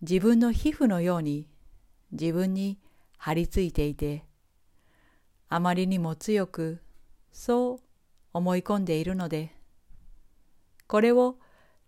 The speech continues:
手放す以前に、この罪悪感に気づくこと、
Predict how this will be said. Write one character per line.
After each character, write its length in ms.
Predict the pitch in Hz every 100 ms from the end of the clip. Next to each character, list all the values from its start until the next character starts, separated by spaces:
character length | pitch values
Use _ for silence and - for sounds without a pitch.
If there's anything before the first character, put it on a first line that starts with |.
| -
手 120 | 185
放 80 | 190 190 196
す 160 | -
以 140 | 160 190
前 160 | 196 165
に、 300 | 151 147 147 - _ _ - - - _ _
こ 140 | -
の 260 | 165 170 165 - _ _ _ -
罪 300 | - 180 180
悪 200 | 180 -
感 260 | 165 147 135
に 240 | 131 - _ _ _ _ -
気 120 | 87
づ 180 | 180 196
く 180 | 170
こ 160 | - 160
と、 300 | - 185 190